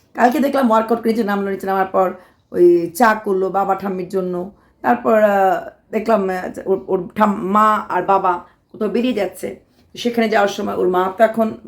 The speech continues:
মানে বেশ মেয়ের থেকেও বেশ মডার্ন লাগছে এখন আজকাল, রিলস টিলস করছে বেশ স্টাইলিশ, তাই মার ওপরে রিলস করতে অসুবিধা হয় গরমের জন্য, ফ্যানটা বন্ধ নিচে নামিয়ে এনেছে। Carry on, carry on।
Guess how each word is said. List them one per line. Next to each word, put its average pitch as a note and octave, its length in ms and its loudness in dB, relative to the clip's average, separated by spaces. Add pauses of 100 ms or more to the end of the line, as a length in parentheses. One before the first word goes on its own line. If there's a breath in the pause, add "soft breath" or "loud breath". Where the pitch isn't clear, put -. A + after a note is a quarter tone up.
(200)
মানে E3+ 260 -6
বেশ - 540 0 (520)
মেয়ের B3 200 2 (100)
থেকেও B3+ 200 0
বেশ B3 380 2
মডার্ন G#3+ 440 2
লাগছে G#3 360 -2
এখন F3+ 180 -2
আজকাল, F3+ 380 -4 (440 soft breath)
রিলস A3 280 -2
টিলস G3+ 240 0
করছে A3 440 -2
বেশ G3 160 0
স্টাইলিশ, F#3+ 520 0
তাই F3+ 240 -2 (320 soft breath)
মার G3 300 0 (140)
ওপরে A3+ 580 0
রিলস A3+ 240 2
করতে - 300 -4
অসুবিধা G#3 480 0
হয় F#3+ 140 4
গরমের F#3+ 380 0
জন্য, F3 400 -4 (240 soft breath)
ফ্যানটা A#3+ 440 2
বন্ধ A#3 160 0
নিচে G#3 220 -2
নামিয়ে F3+ 260 -2
এনেছে। - 460 -12 (640 loud breath)
Carry C4 200 4
on, C4+ 180 6 (120)
carry C4+ 240 2
on। G#3 1040 2